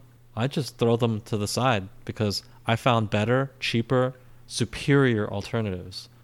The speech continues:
So my advice, if you're thinking about getting them, don't. Get just a no-name thing on Amazon. Do your research. Buy something that has good sound,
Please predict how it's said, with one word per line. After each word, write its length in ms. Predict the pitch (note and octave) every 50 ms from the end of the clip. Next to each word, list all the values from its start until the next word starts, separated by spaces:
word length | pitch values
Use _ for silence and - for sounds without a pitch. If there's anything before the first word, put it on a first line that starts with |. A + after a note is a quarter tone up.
| - - -
So 420 | - - - A2 G#2 G2+ G2+ G2 - - - - -
my 220 | G#2+ A2 A#2+ C3+ C#3+
advice, 560 | C#3 C3+ C3+ C3 C3 D3 D3+ - - - - - - -
if 80 | - G#2
you're 80 | G#2+
thinking 280 | - - C#3 C3+ D3 D3+
about 220 | C#3 C#3 C3+ B2+
getting 260 | - C#3 C3+ D3 D3+
them, 200 | D3+ D#3 D#3+ D#3+ - - - - - -
don't. 460 | D#3+ C#3+ B2 G#2+ F2+ E2+ - - - - - - - - - -
Get 380 | - C3 B2+ B2+ C3 - - - - - - - - -
just 180 | - D3+ D3 -
a 40 | C#3
no-name 540 | A#2 A2+ A#2 A#2 B2+ B2+ B2+ B2 B2 A#2+ A#2+
thing 200 | - C3+ B2 A#2
on 100 | A#2 A2+
Amazon. 480 | A2 A2 A2 A2+ A#2 A2 A#2+ A2+ A#2 A2+
Do 80 | A#2
your 160 | A#2+ C3 B2+
research. 600 | A#2 A#2 A2+ - - A#2+ A#2 A2+ - - - - - - - - - -
Buy 160 | - A#2+ B2 B2+
something 560 | - - C#3+ C3 B2+ C#3 C3+ C3 C3 C3 C3 -
that 120 | A2 F#2+
has 160 | A2 A2 G2 -
good 200 | - A#2+ A2 -
sound, 600 | - - - C3+ C#3 C#3 C#3+ D3 D3 D#3 E3